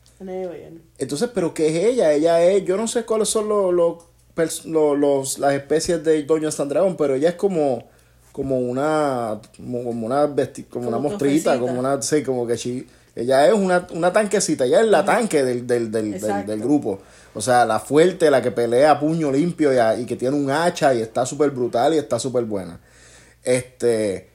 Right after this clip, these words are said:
Speaker 2: y, y ella es como, o sea, es tough.
Speaker 1: Ujú.
Speaker 2: Tiene un, un, una por-, un porte así bien, bien tough. So, uno dice, con-, uno se imagina <laughs> con quién ella se fue, ¿sabes? Con quién
Speaker 1: Ujú.
Speaker 2: e-, con quién ella estuvo,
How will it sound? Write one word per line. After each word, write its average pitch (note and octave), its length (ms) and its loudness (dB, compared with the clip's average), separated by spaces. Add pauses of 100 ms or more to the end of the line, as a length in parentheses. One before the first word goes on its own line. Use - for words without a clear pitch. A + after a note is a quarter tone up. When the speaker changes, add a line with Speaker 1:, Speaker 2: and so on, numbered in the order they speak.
(240)
Speaker 2:
y, D#3+ 220 2
y D3 180 2
ella C3+ 260 6
es C3 60 0
como, E3 520 2
o G#2+ 100 -8 (600)
sea, C#3+ 200 4
es B2+ 160 -2
tough. D#3 280 4 (440)
Speaker 1:
Ujú. G#3 380 -14
Speaker 2:
Tiene B2 280 -2
un, D#3 80 2
un, D#3 380 -4
una D3+ 180 0
por-, D3+ 160 0
un D#3 120 -6
porte D#3+ 320 -2
así F3+ 200 -2
bien, D3+ 300 -2 (100)
bien C3 280 -6
tough. F#3+ 220 0 (360)
So, - 200 2
uno D#3+ 220 2
dice, F3+ 440 2 (720)
con-, C3 180 -14 (480)
uno C#3+ 140 -4
se - 80 0
imagina F#3+ 580 0 (380)
<laughs> - 420 -4 (360)
con C#3+ 180 0
quién B2+ 320 -4
ella D3 180 4
se F#3+ 140 0
fue, G#3+ 340 2
¿sabes? D3+ 320 6
Con C#3+ 180 0
quién D3+ 340 -2
Speaker 1:
Ujú. G3 100 -6
Speaker 2:
e-, E3+ 260 0
con D#3+ 180 -4
quién B3+ 240 -6
ella D4+ 160 2
estuvo, F#3 600 0